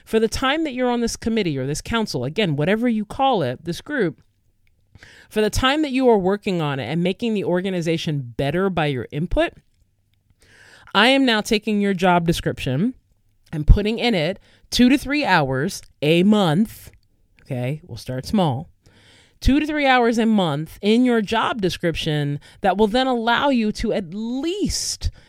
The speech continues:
be able to, while you're at work and not at home or trying to hang out at happy hour or while you're trying to bathe your kid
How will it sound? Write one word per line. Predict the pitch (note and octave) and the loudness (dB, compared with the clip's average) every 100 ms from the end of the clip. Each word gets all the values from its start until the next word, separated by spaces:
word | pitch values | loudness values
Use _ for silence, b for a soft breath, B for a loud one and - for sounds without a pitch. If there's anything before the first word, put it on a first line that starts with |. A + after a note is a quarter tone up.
| b | b
be | - A3 G3+ | -6 -4 0
able | F#3 E3 D3 C3 A#2 A#2 D3+ b - | 2 2 0 -2 0 -4 -8 b -2
to, | G#3 | 0
while | F#3+ D3+ G#3 C4 D4+ | 2 2 2 2 2
you're | C4 C4 - | 2 0 0
at | A#3 - | -4 -4
work | F3+ F#3 E3+ - | -2 2 2 -2
and | E3+ D#3 | -4 -2
not | E3+ F#3 | -2 -2
at | G#3+ | -4
home | - - B3 B3 B3 B3+ | -4 0 4 4 4 2
or | D#3 D#3+ | 0 -2
trying | - F3+ F#3+ | 0 -2 0
to | F3 B B | 0 B B
hang | - A3+ A3 | -4 -2 0
out | A3+ | -2
at | G#3+ | -4
happy | D4 C4 C4 B3+ | -4 -4 -2 -2
hour | B3+ B3+ A#3+ A#3+ | 0 2 2 0
or | A#3+ D3+ D3 D3 B B | 0 0 -2 -4 B B
while | F3 E3+ | 2 2
you're | E3 D#3 C#3+ b | 2 0 -2 b
trying | - G#3 | -4 -2
to | D3+ | -2
bathe | C#3 F#3 A3+ A#3+ | 0 2 4 4
your | G#3 F3 | 2 0
kid | - - C4 A#3+ A#3 A3 | 0 0 4 4 4 0